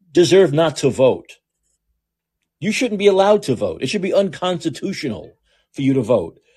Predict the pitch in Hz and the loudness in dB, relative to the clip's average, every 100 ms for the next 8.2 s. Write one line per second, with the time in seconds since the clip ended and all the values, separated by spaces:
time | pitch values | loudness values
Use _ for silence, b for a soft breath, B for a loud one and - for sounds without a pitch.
0 | _ - 147 165 208 285 190 117 85 85 | _ -8 -6 0 4 4 2 -4 -4 -8
1 | - - _ - 190 202 190 - 120 107 | -12 -16 _ 0 4 4 2 2 2 2
2 | 104 107 - _ _ _ _ _ - 135 | 0 -4 -10 _ _ _ _ _ -6 -2
3 | 120 87 - _ _ _ 196 277 294 233 | -2 -4 -18 _ _ _ 2 2 2 -2
4 | 92 - - - - _ _ _ _ _ | -6 -10 -18 -20 -20 _ _ _ _ _
5 | _ - 214 247 240 175 170 165 139 151 | _ 0 4 4 2 0 0 -2 0 0
6 | 131 127 - 226 123 85 b b - 214 | 0 -8 -2 -4 -2 -10 b b -2 -2
7 | 196 185 156 143 - - 180 190 160 101 | 0 -2 0 -4 -8 -4 2 2 0 -4
8 | 87 - | -8 -14